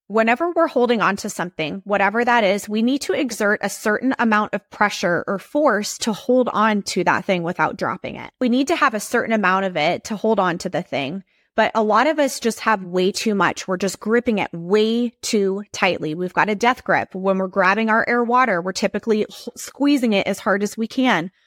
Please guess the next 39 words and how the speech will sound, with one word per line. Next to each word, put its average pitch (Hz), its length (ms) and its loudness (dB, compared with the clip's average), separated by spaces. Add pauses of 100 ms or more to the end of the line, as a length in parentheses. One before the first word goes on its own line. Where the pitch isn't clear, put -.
(120)
Our 208 100 0
suction, 208 520 -2
we're 143 80 -6
holding 240 400 0
it 208 140 -2
as 175 120 -6
hard 208 260 -2
as 214 140 -4
we 220 100 -2
can, 202 440 0 (320)
or 202 100 2
our 202 120 4
handpiece 247 540 0
or 185 100 2
our 185 120 0
instruments. 190 720 -2 (420)
We 202 120 -2
really 240 260 4
don't 262 160 0
need 214 180 -2
to 208 80 0
be 190 120 -6
doing 185 420 -4
that. - 260 -8 (240)
An 233 80 2
excessive 247 500 0
pinch - 300 -4
force 220 400 0
is 220 260 0
the 220 300 2
amount 214 420 2
needed 214 400 0
to 214 120 -10
hold 240 420 2
on 214 260 2
to 220 220 -2
smaller 240 440 2
things 170 460 -4
like 180 220 0